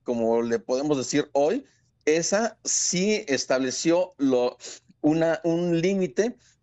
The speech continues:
a esas decisiones del, de la propia Cámara de Diputados y vino a declarar su invalidez. Si se piensa seguir el mismo camino,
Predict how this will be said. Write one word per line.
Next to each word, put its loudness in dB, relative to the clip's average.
a 0
esas -2
decisiones 0
del, 0
de -2
la 2
propia -2
Cámara 0
de 0
Diputados -2
y 0
vino 2
a 0
declarar 0
su -4
invalidez. 0
Si -2
se 2
piensa -2
seguir 2
el 0
mismo -2
camino, 0